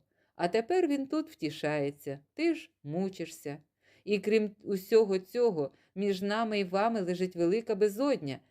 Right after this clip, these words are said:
щоб ті, які бажають перейти звідси, до вас не змогли, і щоби звідти до нас не переходили". Той же відказав: "Благаю тебе, батьку, пошли його додому мого батька,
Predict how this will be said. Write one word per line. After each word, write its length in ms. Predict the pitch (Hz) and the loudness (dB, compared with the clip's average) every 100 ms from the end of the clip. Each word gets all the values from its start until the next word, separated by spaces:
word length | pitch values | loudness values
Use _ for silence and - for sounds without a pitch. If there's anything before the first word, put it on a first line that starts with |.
| _ | _
щоб 320 | - 170 165 | -6 -4 -4
ті, 200 | - 208 | -4 0
які 240 | 170 160 160 | 0 0 -6
бажають 600 | 143 160 160 185 165 - | -2 -2 0 2 0 -2
перейти 440 | 151 151 147 147 | -2 -2 -2 -4
звідси, 640 | 135 143 226 262 - 147 - - | -4 -4 -6 -6 -4 -4 -4 -4
до 220 | 147 165 | 0 2
вас 320 | 147 135 - | 2 -2 -4
не 160 | 147 147 | -6 -4
змогли, 520 | 190 233 254 202 151 - _ _ | -2 -2 0 0 -2 -8 _ _
і 120 | - 190 | -4 -4
щоби 400 | - 180 156 143 | 0 2 2 0
звідти 500 | 147 233 285 - 226 | 0 -4 -4 -6 -2
до 180 | 226 | 0
нас 400 | 214 214 208 208 _ - | 0 0 -4 -6 _ -8
не 180 | 185 269 | -6 -4
переходили". 800 | 190 143 139 147 143 131 127 120 _ _ _ _ _ | -2 -2 -2 -2 -2 0 -2 -4 _ _ _ _ _
Той 200 | - 190 | 0 2
же 140 | 180 185 | 2 2
відказав: 640 | 185 - 180 170 160 151 - _ | 0 -2 -2 2 0 0 -8 _
"Благаю 560 | - 180 185 196 190 156 | -2 0 2 2 2 0
тебе, 280 | 151 147 156 | -2 -2 0
батьку, 500 | 185 175 - 147 139 _ _ - | 0 0 -2 -10 -10 _ _ 0
пошли 380 | 233 - 240 226 | 0 2 0 2
його 260 | 185 180 | 2 2
додому 460 | 180 185 214 214 190 | 0 4 4 4 2
мого 280 | 185 180 202 | 0 0 2
батька, 580 | 233 214 185 - 139 | 4 2 0 -6 -8